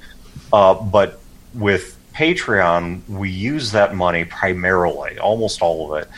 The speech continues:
goes to paying an audio engineer that does our sound balancing and editing and a, a bunch of work on the show that I just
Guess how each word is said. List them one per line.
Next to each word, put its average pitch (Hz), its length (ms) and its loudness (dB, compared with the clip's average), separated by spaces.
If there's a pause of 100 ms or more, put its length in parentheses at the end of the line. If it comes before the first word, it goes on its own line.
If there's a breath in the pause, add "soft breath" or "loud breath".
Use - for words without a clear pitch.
(360 loud breath)
goes 92 280 2
to - 120 -10
paying 87 600 -2
an 87 120 -6
audio 90 400 4
engineer 78 640 -4 (420 loud breath)
that 82 560 0
does 85 260 2
our 78 100 -2
sound 71 320 -2
balancing 73 460 -8
and 76 100 -12
editing 73 480 -6
and 73 140 -10
a, 82 140 -16
a 104 80 0
bunch 92 280 -2
of 80 80 -10 (220)
work 82 220 -4
on 78 100 -4
the 73 80 -12
show 80 300 -6
that 76 120 -6
I 76 140 -4
just - 320 -12